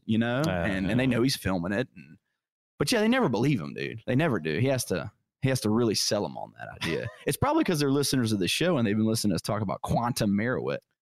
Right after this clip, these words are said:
Speaker 2: That's right.
Speaker 1: They just don't wanna get stuck with one of those
Speaker 2: Okay.
Speaker 1: Quantum Merowit claims.
Speaker 2: <laughs> They're,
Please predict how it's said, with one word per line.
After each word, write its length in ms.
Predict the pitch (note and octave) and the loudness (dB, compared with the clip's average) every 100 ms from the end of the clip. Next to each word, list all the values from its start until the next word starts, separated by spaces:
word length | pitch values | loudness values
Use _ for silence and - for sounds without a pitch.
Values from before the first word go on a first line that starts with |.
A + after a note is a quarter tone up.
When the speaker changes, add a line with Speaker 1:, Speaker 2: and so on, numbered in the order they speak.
| _ | _
Speaker 2:
That's 140 | - - | -6 -6
right. 380 | - - - B2+ - | -6 -12 -12 -14 -6
Speaker 1:
They 140 | B2+ | -2
just 180 | B2+ A#2 | -2 0
don't 180 | D3 C3 | 2 2
wanna 140 | B2+ | 2
get 120 | A#2+ - | 0 0
stuck 340 | - D#3 - | -2 -2 2
with 80 | C3 | 2
one 140 | B2 A#2 | 4 2
of 40 | |
those 140 | A2+ - | 2 2
Speaker 2:
Okay. 140 | A#2 | 0
Speaker 1:
Quantum 380 | B2+ B2 - G#2+ | 2 0 2 2
Merowit 420 | A2 C3 A2+ C#2+ - | 2 2 0 -4 -4
claims. 520 | - - - B2+ - | -4 -4 -4 -4 -4
Speaker 2:
<laughs> 180 | D#3+ B2 | -4 -2
They're, 140 | D3 | -4